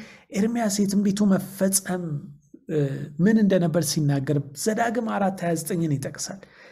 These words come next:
"እግዚአብሔርም በሕዝቡ መካከል ይበትናቸዋል፣ በዛ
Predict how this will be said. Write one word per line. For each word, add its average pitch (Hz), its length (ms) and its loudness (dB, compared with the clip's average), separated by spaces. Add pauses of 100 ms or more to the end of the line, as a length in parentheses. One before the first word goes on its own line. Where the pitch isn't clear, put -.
(180)
"እግዚአብሔርም 220 540 2
በሕዝቡ 208 360 2
መካከል 202 520 0
ይበትናቸዋል፣ 190 1080 0
በዛ 190 400 0